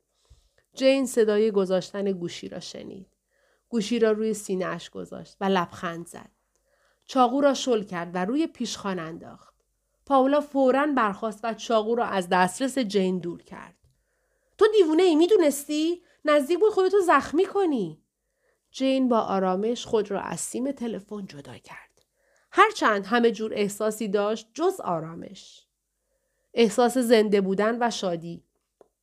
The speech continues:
حتی تمام داروهایی که مصرف می‌کرد نمی‌توانست جلوی هیجانش را بگیرد. آخرین حلقه سیم را از دور بدنش باز کرد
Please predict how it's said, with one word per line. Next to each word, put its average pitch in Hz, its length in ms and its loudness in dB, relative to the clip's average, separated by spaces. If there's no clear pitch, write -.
حتی 262 460 -2
تمام 302 520 2
داروهایی 233 600 2
که 226 120 -2
مصرف 180 520 -4
می‌کرد 220 420 0
نمی‌توانست 185 840 -2
جلوی 180 420 4
هیجانش 170 640 -2
را 196 100 -8
بگیرد. - 480 -12
آخرین 208 500 2
حلقه 202 440 2
سیم 196 340 -6
را 185 120 -6
از 180 260 -4
دور 269 220 -2
بدنش 190 680 -6
باز 175 340 0
کرد 285 360 -4